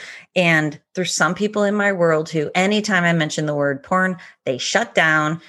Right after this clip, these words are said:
they can't engage with me at all. Then there's others who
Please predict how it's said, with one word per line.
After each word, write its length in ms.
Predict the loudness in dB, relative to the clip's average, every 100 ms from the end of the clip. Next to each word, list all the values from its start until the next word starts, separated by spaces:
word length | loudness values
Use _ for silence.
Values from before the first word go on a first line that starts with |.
| -14
they 120 | -8
can't 340 | -6 0 -2 0
engage 420 | -2 0 -2 -2
with 140 | -6
me 160 | -2 -2
at 60 | 0
all. 340 | -2 -6 -10 -16 -20 -2
Then 180 | 0 2
there's 200 | 0 0
others 460 | 0 2 2 0 -2
who 340 | -2 -2 -2